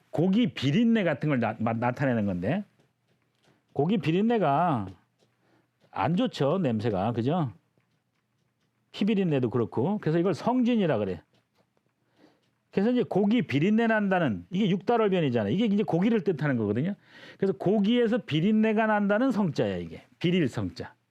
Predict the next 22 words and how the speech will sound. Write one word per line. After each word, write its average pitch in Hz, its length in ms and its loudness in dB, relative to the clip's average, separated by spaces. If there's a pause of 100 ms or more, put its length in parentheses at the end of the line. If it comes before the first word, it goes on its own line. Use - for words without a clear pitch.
(140)
그래서 165 420 0 (640)
이, 208 320 0 (480)
요, 202 160 2
요, 196 200 0
요, 196 140 0
요, 214 80 0
아까 175 200 -2
우리가 233 180 2
지금 190 180 2
요거 226 220 2
갖고 190 240 0
한 151 100 0
거예요. 113 140 2
요거 107 180 2
갖고, 95 140 0
그죠? 113 420 0 (120)
요거 104 200 -2
갖고. 120 540 -2
어조사 185 460 0
의에다가 180 800 2 (300)
흑토를 233 400 -2
붙였더니 180 840 0